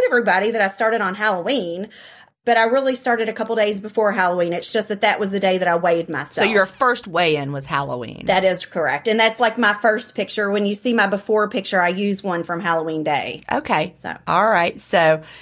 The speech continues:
Speaker 2: October thirty-first. So you had that number. You know what you weighed on October thirty-first. And
Speaker 1: Yes. So now it's been nine months.
Speaker 2: Nine months. I was doing
Speaker 1: Uh-huh.
Speaker 2: some math.
Speaker 1: And my goal was to be at one ninety-nine by today. I started,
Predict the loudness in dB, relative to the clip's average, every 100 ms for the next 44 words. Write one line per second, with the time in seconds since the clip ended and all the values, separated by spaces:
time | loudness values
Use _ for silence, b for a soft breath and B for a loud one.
0 | B B B -2 0 -2 0 0 0 -2
1 | -2 -2 0 0 0 -4 -4 -4 -2 -2
2 | -2 -4 -2 0 0 2 2 2 0 0
3 | 0 0 0 2 2 2 -2 -2 -2 -2
4 | -2 -4 -2 2 2 2 -2 -2 -2 -4
5 | B -4 -2 -2 -2 0 2 2 2 4
6 | 4 2 -4 -10 -4 0 2 2 2 2
7 | 2 0 -4 -8 -2 2 2 2 0 -2
8 | -4 -2 -2 -2 -2 -2 0 0 -2 -8
9 | -4 0 2 2 0 -4 -6 -2 0 2
10 | 4 4 2 4 4 2 -2 -4 -2 -2
11 | -2 -2 0 0 -2 -2 -2 0 0 -2
12 | 0 0 2 0 -2 0 2 4 2 0